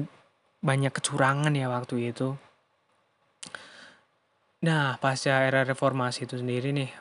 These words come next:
pada pemilu seribu sembilan ratus sembilan puluh sembilan, tingkat partisipasi politik pemilih Indonesia ini mengalami lonjakan yang sangat tinggi ya, di mana mencapai sembilan puluh dua koma enam persen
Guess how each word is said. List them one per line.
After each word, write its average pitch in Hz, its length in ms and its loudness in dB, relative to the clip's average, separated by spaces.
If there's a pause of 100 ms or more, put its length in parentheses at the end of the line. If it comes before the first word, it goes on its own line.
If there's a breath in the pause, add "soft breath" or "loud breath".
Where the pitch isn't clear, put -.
(120)
pada 120 320 2
pemilu 131 640 2
seribu 139 960 0
sembilan 135 1040 -2
ratus 135 400 -2
sembilan 127 160 0
puluh 131 160 -6
sembilan, 135 360 -4 (680 soft breath)
tingkat 143 320 2
partisipasi 151 720 0
politik 143 480 0
pemilih 139 400 -2
Indonesia 127 320 -4
ini 160 160 2
mengalami 135 560 0
lonjakan 123 640 -2
yang 123 80 -4
sangat 123 320 -6
tinggi 143 320 0
ya, - 80 -14 (560 loud breath)
di 131 80 2
mana 127 560 2
mencapai 139 1040 6
sembilan 143 720 4
puluh 139 240 0
dua 127 560 0
koma 135 400 -4
enam 131 240 -8
persen 131 560 -4